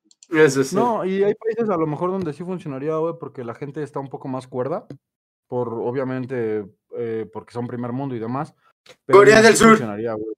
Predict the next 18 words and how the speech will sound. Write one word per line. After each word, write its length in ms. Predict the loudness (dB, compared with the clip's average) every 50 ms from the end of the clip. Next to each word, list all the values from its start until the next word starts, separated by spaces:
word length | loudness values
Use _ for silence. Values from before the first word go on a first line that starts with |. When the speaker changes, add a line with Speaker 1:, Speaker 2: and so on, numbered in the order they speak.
| _
Speaker 2:
porque, 400 | _ -20 _ -20 -20 -20 -20 -10 -8
porque 200 | -8 -6 -4 -4
van 180 | -4 -2 -4
a 60 | -4 -4
ganar, 260 | -2 -4 -4 -4 -6
o 140 | -6 -6 -6
sea, 120 | -4 -4 -4
van 180 | -2 -2 -2
a 80 | -2 -2
gan-, 240 | -2 -2 -4 -2 -4
va 60 | -2
a 20 | -2
ganar 260 | -2 -2 -2 -4 -4
siempre, 460 | -6 -6 -6 -6 -6 -6 -6 -6 -6
güey, 260 | -6 -6 -8 -8 -10
toda 160 | -8 -8 -6
la 120 | -4 -4 -4
vida, 320 | -4 -6 -6 -8 -10 -12